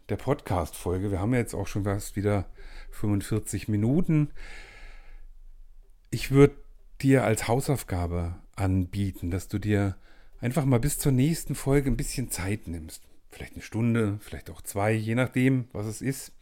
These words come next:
Und überlegst, gibt es denn von diesen Sachen auf deiner Liste, die du schon lange mal tun willst, die du schon lange mal ausprobieren willst, irgendwas, wo du sagen kannst,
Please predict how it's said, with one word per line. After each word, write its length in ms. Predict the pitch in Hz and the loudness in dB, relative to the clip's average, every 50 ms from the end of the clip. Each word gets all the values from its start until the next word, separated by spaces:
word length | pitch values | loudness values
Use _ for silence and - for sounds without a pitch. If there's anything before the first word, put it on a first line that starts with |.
| - - - - - - - - - - - - - - - - - - - - - - - - - - | -14 -14 -14 -14 -8 -4 -2 -2 -2 -2 -4 -6 -8 -8 -10 -10 -10 -10 -10 -10 -10 -12 -12 -14 -10 -6
Und 100 | - 175 | -4 -4
überlegst, 720 | 165 156 170 156 147 151 151 143 131 - - - - - - | -2 0 0 2 4 6 6 6 4 2 -6 -8 -10 -8 -6
gibt 260 | - 160 - - - | -6 -6 -4 -4 -6
es 140 | 139 - - | -6 -2 2
denn 420 | - 127 120 113 113 110 104 98 | 4 4 6 6 4 4 2 0
von 300 | 92 - - 117 120 113 | -2 -2 0 0 0 0
diesen 380 | 117 123 127 117 117 123 120 101 | 0 0 0 0 2 2 2 4
Sachen 280 | 104 117 - - 120 | 2 2 2 2 2
auf 200 | 110 107 107 - | 2 2 0 2
deiner 260 | - 113 104 107 107 104 | 2 4 6 6 6 6
Liste, 580 | 107 120 117 - - - 95 92 90 87 80 - - - - - - - - - - - - - - - - - - - - - - - - - - - - - - - - - - - - | 6 4 2 0 0 0 0 2 2 0 -2 -4 -10 -16 -18 -20 -20 -20 -20 -20 -20 -20 -20 -20 -20 -20 -20 -20 -20 -20 -20 -20 -20 -20 -20 -20 -20 -18 -18 -18 -20 -20 -20 -18 -20 -8 -4
die 100 | - 110 | -4 -2
du 80 | 113 123 | -2 -2
schon 180 | 110 - 117 | -2 0 2
lange 260 | 104 107 120 135 127 120 | 2 4 4 4 4 4
mal 200 | 110 107 104 101 | 2 2 0 -2
tun 460 | - - 110 113 120 117 107 92 - | -2 -4 -2 0 0 0 0 0 -2
willst, 500 | 55 55 57 - - - - - - - - - - - - - - - - - - | -6 -8 -8 -10 -12 -16 -18 -20 -20 -20 -20 -20 -20 -18 -16 -16 -16 -16 -16 -12 -10
die 80 | 92 90 | -8 -8
du 80 | 95 | -6
schon 180 | 95 - 104 101 | -6 -4 -4 -4
lange 220 | 104 110 117 117 | -2 0 0 0
mal 140 | 110 107 90 | 0 0 0
ausprobieren 800 | 87 95 220 226 - - - - 101 95 - - 60 58 60 - | 0 0 -2 -2 -4 -6 -6 -6 -8 -6 -8 -8 -10 -8 -8 -10
willst, 460 | - 53 58 62 - - - - - - - - - - - - - - - - - - - - - _ - - - - | -10 -8 -10 -10 -10 -14 -16 -20 -20 -20 -20 -20 -20 -20 -20 -20 -20 -20 -20 -20 -20 -20 -20 -20 -20 _ -20 -20 -10 -2
irgendwas, 600 | - 151 175 202 180 160 117 123 127 135 - - | 4 6 6 6 6 2 0 0 -2 -2 -2 -4
wo 60 | 123 117 | -4 -4
du 80 | 117 | -2
sagen 320 | 107 107 107 104 107 110 104 | -2 0 0 2 2 0 0
kannst, 460 | - 107 101 98 - - - - | 0 -2 -2 -2 -4 -8 -14 -20